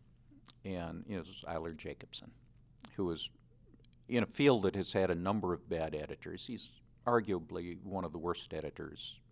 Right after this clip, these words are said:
in the field. Uh, I, I don't mean because, I mean, y-, you know, th-, this is a man who took over from, uh, from Fred Pohl in nineteen forty-three and then took over from Fred Pohl in nineteen seventy.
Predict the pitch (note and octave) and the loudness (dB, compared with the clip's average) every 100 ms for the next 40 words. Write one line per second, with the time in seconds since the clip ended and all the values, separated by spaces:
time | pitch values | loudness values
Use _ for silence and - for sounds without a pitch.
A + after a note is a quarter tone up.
0 | - G2+ E2+ D#2 - E2+ - - - - | -14 -8 -6 -6 -6 -6 -8 -16 -18 -16
1 | - - - - - - - - - - | -16 -16 -18 -18 -18 -18 -18 -18 -16 2
2 | G#2 F#2+ E2+ - - - F#3 F3 G3 G#3 | 6 8 8 4 4 12 12 12 12 12
3 | F3 E3 C#3+ C3 C#3 A#2 E3 E3 D3+ D#3 | 12 10 8 6 6 8 12 12 12 10
4 | F#3 D3+ E3 B2+ A2+ F3 - - - - | 10 10 12 10 10 6 4 0 0 -6
5 | - B3+ - G3 E3 D#3+ D#3+ C3+ D3 - | 4 4 6 4 8 10 10 10 6 8
6 | D3 D3+ C#3 C3 C3 G#2+ - - A2+ G#2+ | 8 12 12 12 6 4 0 6 6 6
7 | G2+ G2+ G2 F#2+ - - - - - - | 4 6 4 2 -6 -14 -16 -18 -18 -16
8 | - - - - A2+ G2 - A2+ G2+ - | -18 -20 -10 0 0 4 8 8 6 0
9 | B2 A#2 A2 G2+ G2+ G#2+ - G#2 F#2 G#2+ | 4 4 2 0 -2 -2 -4 -6 0 2
10 | G2+ E2 - A2+ A#2+ G#2 G2 F#2 - G#2 | 2 0 -4 -2 0 0 0 -2 -4 0
11 | A2 G#2 G2 - F#2+ E2+ - G2 F#2 - | 4 4 4 -2 -6 -4 0 0 0 -2
12 | G2+ G2+ G2+ - G#2+ G2 F2+ F#2 G2 - | 0 0 0 -4 -6 -6 -6 -6 -6 -6
13 | F#2+ F2 - A#2 A#2 G#2+ G#2+ | -10 -8 2 6 6 4 0